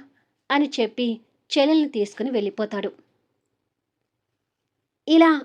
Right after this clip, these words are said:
రెండు రోజుల తర్వాత ఎన్ఏఎస్ Group of Industries సీఈఓ అపాయింట్‌మెంట్ తీసుకున్న చైతన్య బొకే తీసుకుని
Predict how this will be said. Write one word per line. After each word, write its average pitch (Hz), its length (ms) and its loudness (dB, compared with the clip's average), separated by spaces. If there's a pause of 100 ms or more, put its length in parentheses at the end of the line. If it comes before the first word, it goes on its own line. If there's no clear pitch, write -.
(120)
రెండు 277 300 4
రోజుల 302 240 2
తర్వాత 247 640 -2 (400)
ఎన్ఏఎస్ 311 760 2
Group 269 200 -4
of 269 160 0 (220)
Industries 254 380 -6
సీఈఓ 254 640 -4 (240)
అపాయింట్‌మెంట్ 285 560 -2
తీసుకున్న 226 380 -4
చైతన్య 226 760 -4 (480)
బొకే 269 360 2
తీసుకుని 233 560 -4